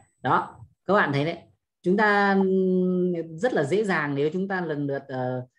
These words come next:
ờ, thực hành theo các cái bước đó thì, thì chúng ta các bước của phương pháp đối tượng tiêu điểm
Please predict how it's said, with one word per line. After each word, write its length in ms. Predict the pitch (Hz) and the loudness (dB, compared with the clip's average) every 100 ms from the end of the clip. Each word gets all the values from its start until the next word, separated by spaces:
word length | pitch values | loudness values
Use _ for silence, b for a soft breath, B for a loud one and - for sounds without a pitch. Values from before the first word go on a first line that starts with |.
| _ - | _ -14
ờ, 360 | 123 120 120 120 b b | -10 -6 -8 -10 b b
thực 140 | - 147 | -2 0
hành 240 | 147 147 | 0 0
theo 220 | 147 170 170 | 0 -2 -2
các 140 | 180 | -2
cái 100 | 185 | -2
bước 260 | 180 220 226 | 0 0 -2
đó 260 | 135 135 175 | -6 -6 -6
thì, 120 | 151 127 - 139 131 | -8 -8 -8 -6 -2
thì 140 | 131 | -2
chúng 120 | 135 147 | 0 0
ta 300 | 165 151 - _ _ | 0 -2 -8 _ _
các 100 | - | -4
bước 240 | 202 233 294 | -2 -2 -2
của 100 | 247 - | -4 -2
phương 140 | 180 | -2
pháp 160 | 202 220 | -2 -2
đối 100 | 160 | -2
tượng 140 | 175 147 | -2 -4
tiêu 120 | 165 | -4
điểm 160 | 147 | -2